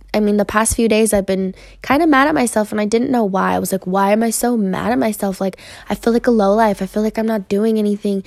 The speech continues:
You know, I was sick for a week, and I understand that. But you know what?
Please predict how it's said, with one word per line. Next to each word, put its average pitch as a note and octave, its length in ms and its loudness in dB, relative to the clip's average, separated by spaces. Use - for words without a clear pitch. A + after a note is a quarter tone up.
You A3 120 2
know, G#3 120 2
I G3+ 80 2
was A#3+ 140 2
sick - 280 -2
for A3+ 180 -2
a A3 80 2
week, G#3+ 260 0
and G3+ 100 -2
I G3 60 -2
understand G#3+ 580 -2
that. G3 200 -4
But G3 120 -4
you G#3 100 -2
know G3+ 160 0
what? G3 300 0